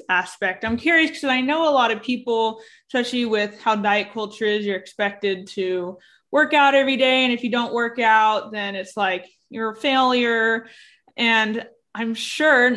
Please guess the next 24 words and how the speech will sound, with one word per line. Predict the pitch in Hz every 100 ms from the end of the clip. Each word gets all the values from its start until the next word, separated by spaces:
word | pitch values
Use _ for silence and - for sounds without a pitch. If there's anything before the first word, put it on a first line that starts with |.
| -
I, | 214 233 214 202
I | 214
can't | 220 240 -
speak | 240 247
from | 226
experience, | - - 254 262 226 233
but | 226
I'm | 214 208
sure | 202 - 269 285
that | 214 190
dealing | - 214 254 220 196
with | 185 - _ _ _ -
autoimmune | 214 208 196 196 202 226 233 214 208 202
illnesses | 202 202 202 - 196 196
and | 196
chronic | 196 214 208
diseases, | 202 180 226 233 214 196
like, | 185 180 _ _ _ _ _ _ _ _ _ -
is | 233 220
exhausting, | 190 196 240 - 247 214
where | 196 208 202
you | 202 - 233 233
physically | - 262 294 247 233
can't | - 208 208 196 -